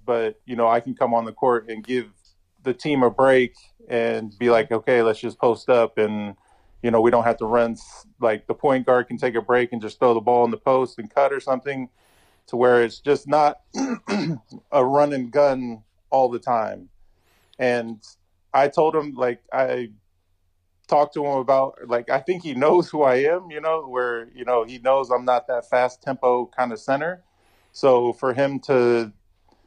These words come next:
you know, want to sign me for two years is, was, like, what was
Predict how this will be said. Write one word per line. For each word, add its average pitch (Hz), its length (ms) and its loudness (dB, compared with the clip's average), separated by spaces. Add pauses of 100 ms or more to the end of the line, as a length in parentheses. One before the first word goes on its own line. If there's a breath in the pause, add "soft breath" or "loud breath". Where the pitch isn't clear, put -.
(320)
you 127 80 -2
know, 120 180 4
want 131 260 2
to 120 80 2
sign 139 300 2
me 127 80 0
for 123 160 -6
two 147 180 -6
years 131 680 0 (140)
is, 107 400 0
was, 113 720 2
like, 113 320 2 (1040)
what 131 460 4
was 117 640 -2